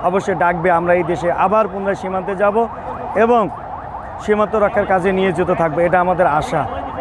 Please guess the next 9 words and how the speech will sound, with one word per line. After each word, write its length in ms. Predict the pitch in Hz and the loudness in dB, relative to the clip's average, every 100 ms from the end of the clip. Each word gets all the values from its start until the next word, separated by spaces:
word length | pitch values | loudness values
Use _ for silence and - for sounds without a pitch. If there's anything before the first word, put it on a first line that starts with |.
| - | -2
যেটা 140 | 165 | 2
আসলে 520 | 151 160 196 208 202 151 143 | 2 2 4 4 2 0 -2
দেখছি 280 | 180 - 196 | -2 -2 -4
কোনো 220 | 185 190 | -2 -2
সাড়াই 280 | 165 156 180 | 0 2 2
পাচ্ছি 320 | 175 170 170 | 2 0 0
না, 120 | 156 - - - - - | 0 -2 -6 -8 -8 -4
মানে 160 | 156 170 | 0 2
নিরাশ। 340 | 190 208 202 | 4 4 4